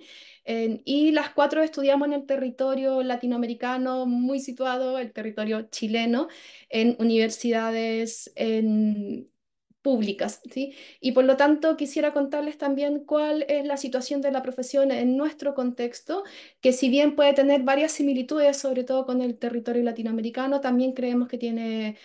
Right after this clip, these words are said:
en, un, ciertas particularidades que les quisiera ahora comentar. Y contar que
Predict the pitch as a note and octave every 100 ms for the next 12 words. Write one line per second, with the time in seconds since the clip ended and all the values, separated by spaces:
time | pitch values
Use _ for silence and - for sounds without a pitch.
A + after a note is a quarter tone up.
0 | - _ - A3+ G#3+ G#3+ G#3 G3+ G3 G#3
1 | - A3+ A3+ G#3+ - - B3+ B3 B3 -
2 | B3+ B3+ B3+ A#3+ A3+ A3+ A3+ A#3 A#3 A#3
3 | G#3+ G#3+ - G#3+ G#3 G#3 G#3 G#3+ G3+ G#3
4 | G3+ G3+ G3+ G3 F#3+ F#3+ F3 - - _
5 | _ _ _ _ B3 A#3+ B3 D4+ D#4 D#4
6 | D4 C#4+